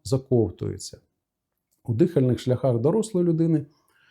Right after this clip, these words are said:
продукується від десяти до ста п'ятдесяти мілілітрів бронхіального секрету на добу. А поява б-,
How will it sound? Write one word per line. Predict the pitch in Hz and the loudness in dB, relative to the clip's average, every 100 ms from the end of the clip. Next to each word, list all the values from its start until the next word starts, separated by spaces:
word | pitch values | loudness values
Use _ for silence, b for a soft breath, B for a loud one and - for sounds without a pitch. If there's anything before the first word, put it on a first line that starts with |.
| _ | _
продукується | - 120 123 - 175 160 - 123 | 0 4 4 4 4 4 2 0
від | 127 113 | 2 0
десяти | 120 139 135 196 | 0 -2 0 -2
до | 123 | 0
ста | 113 - 143 | -2 -2 -4
п'ятдесяти | - - 110 104 - 110 | -4 -4 -2 -2 -4 -4
мілілітрів | 101 101 117 190 190 170 165 - _ | -4 -2 -2 -4 -4 -4 -4 -8 _
бронхіального | 113 117 98 - 117 156 151 | -2 -2 -2 -2 0 0 -4
секрету | - 95 - 107 113 104 | -4 -8 -4 -2 -2 -2
на | 98 | -4
добу. | 92 87 87 95 _ _ _ _ _ _ | -4 -6 -8 -14 _ _ _ _ _ _
А | 107 | -4
поява | 113 - 123 131 151 143 | -4 -2 2 4 4 4
б-, | 117 107 | 2 0